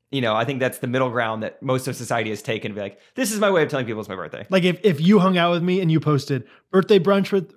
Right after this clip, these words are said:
Speaker 2: birthday brunch, of course we're getting brunch.
Speaker 1: Yeah, yeah, that's
Speaker 2: "Birthday
Speaker 1: us.
Speaker 2: brunch with Brad," I would repost that and I wouldn't think that's arrogant. But if you were like,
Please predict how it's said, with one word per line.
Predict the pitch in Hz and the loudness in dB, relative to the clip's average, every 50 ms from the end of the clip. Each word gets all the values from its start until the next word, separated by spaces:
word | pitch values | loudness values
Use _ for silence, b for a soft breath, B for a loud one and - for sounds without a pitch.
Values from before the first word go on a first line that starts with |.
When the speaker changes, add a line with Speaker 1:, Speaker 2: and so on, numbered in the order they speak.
| - - - _ _ _ _ _ _ - | -20 -20 -20 _ _ _ _ _ _ -4
Speaker 2:
birthday | 190 180 - 202 | -4 0 2 2
brunch, | 165 131 156 135 120 - | 2 2 0 -2 -2 -6
of | 170 - | -10 -8
course | - 135 113 - | -8 -8 -8 -8
we're | 127 117 | -12 -12
getting | 117 113 110 | -12 -12 -8
brunch. | - 151 | -4 -2
Speaker 1:
Yeah, | 147 127 | 0 0
yeah, | 123 117 101 | 2 0 0
that's | 101 113 113 - | 0 0 2 2
Speaker 2:
"Birthday | 196 - 226 220 | 4 4 6 4
Speaker 1:
us. | 185 165 | 6 6
Speaker 2:
brunch | 214 233 220 - | 6 4 4 4
with | 247 220 185 | 2 2 2
Brad," | 269 285 277 240 220 208 175 165 b b b b b b b _ - _ - | 4 4 4 4 2 2 0 -4 b b b b b b b _ -16 _ 0
I | 175 175 185 202 | 2 2 4 6
would | 196 185 185 175 151 | 6 6 6 4 4
repost | 156 170 165 - 160 165 147 - | 4 4 4 4 2 2 2 2
that | 165 165 175 190 - - 180 | 2 2 2 2 2 -2 -2
and | 170 160 | 0 2
I | 160 | 2
wouldn't | 156 156 156 147 139 113 | 4 4 4 2 2 2
think | 151 143 127 | 0 0 0
that's | 139 139 139 135 - - - | 0 0 0 -2 -4 -10 -12
arrogant. | 131 117 113 107 123 120 - - - _ _ _ _ _ _ _ _ _ _ _ _ _ _ _ _ | -12 -10 -10 -12 -14 -16 -18 -20 -20 _ _ _ _ _ _ _ _ _ _ _ _ _ _ _ _
But | - 151 | -2 0
if | 147 135 | 0 2
you | 147 147 147 | 2 2 2
were | 147 | 2
like, | 139 131 131 131 - - | 2 0 -2 -4 -8 -14